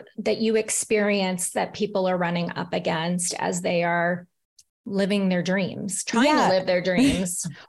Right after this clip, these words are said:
Speaker 2: Well, the beautiful part about divorce, you know, is that you really get this, you get this awakening, right? Where you're finally getting to reset into who you are. 'Cause this
Speaker 1: Mm-hmm.
Speaker 2: whole other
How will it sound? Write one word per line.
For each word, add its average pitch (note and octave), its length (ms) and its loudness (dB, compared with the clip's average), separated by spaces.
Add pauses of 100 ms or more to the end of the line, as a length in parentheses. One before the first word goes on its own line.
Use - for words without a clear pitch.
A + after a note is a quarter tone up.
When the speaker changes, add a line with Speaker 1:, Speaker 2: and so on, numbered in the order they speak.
Speaker 2:
Well, D4+ 120 4
the C#4 120 2
beautiful C#4+ 440 2
part F#3+ 240 2
about F3 300 2
divorce, E3+ 680 0
you G#3 180 2
know, F3 160 4
is G#3 320 2
that F#3+ 200 0
you F#3 180 2
really A3+ 280 2
get E3+ 220 -2
this, - 480 -2
you F#3+ 140 0
get A3+ 160 2
this G3+ 260 0
awakening, D#3 600 2
right? D#3+ 360 2
Where F3 100 0
you're E3+ 240 2
finally G3+ 520 2
getting E3+ 300 0
to - 160 -4
reset D#3 560 2
into F3+ 320 2
who F#3+ 120 0
you D#3+ 240 2
are. B2+ 280 -2
'Cause F#3 160 -2
this G#3+ 160 4
Speaker 1:
Mm-hmm. G#3+ 80 4
Speaker 2:
whole B3+ 200 4
other F#3+ 200 4